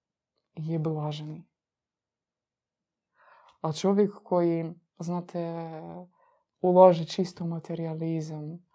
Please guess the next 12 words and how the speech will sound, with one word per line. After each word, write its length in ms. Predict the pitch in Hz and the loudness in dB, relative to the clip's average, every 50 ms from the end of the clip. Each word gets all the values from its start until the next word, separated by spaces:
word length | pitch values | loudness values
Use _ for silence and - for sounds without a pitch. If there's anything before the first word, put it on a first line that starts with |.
| _ - - - - _ _ _ | _ -20 -20 -20 -20 _ _ _
čisto 340 | - - 185 160 - - 175 | -6 -4 -4 -4 -2 -2 0
u 40 | |
materijalne 640 | 175 175 180 175 175 175 165 165 165 160 156 160 156 | 2 2 2 2 0 0 -2 -2 -2 -4 -4 -6 -8
stvari, 640 | 156 - - 165 165 165 160 160 156 151 147 - _ - | -8 -10 -10 -8 -6 -4 -4 -4 -6 -6 -10 -10 _ -12
e, 80 | - - 165 165 165 165 165 | -10 -8 -8 -8 -8 -10 -10
za 120 | 165 165 165 | -10 -8 -6
njega 300 | 175 190 196 196 185 175 | -4 -4 -4 -2 -4 -4
će 220 | 180 - - 180 | -6 -8 -8 -8
odlazak 480 | 175 180 180 - 180 175 - 185 170 170 - _ _ _ - - - - - - _ _ _ _ _ _ _ _ _ | -8 -8 -8 -8 -8 -8 -6 -8 -10 -10 -10 _ _ _ -20 -20 -20 -20 -20 -20 _ _ _ _ _ _ _ _ _
ipak 240 | - 180 - 208 202 | -8 -2 2 2 4
biti 260 | 175 175 175 175 175 | 4 2 0 0 0
drugačiji. 800 | 156 160 160 160 156 151 156 147 143 151 - - - 165 170 165 | -2 0 0 -2 -2 -2 -4 -6 -8 -10 -14 -16 -16 -18 -20 -20